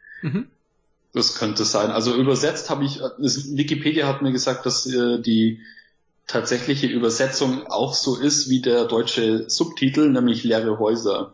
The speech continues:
Speaker 1: Genau.
Speaker 2: Ja.
Speaker 1: Ja, und der englische
Speaker 2: Ja.
Speaker 1: Titel, der hat mit Golf zu tun.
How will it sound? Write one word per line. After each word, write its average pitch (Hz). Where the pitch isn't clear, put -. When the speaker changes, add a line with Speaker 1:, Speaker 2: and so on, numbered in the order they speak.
Speaker 1:
Genau. 135
Speaker 2:
Ja. -
Speaker 1:
Ja, 147
und 143
der 139
englische 165
Speaker 2:
Ja. -
Speaker 1:
Titel, 160
der 139
hat 139
mit 127
Golf 120
zu -
tun. 123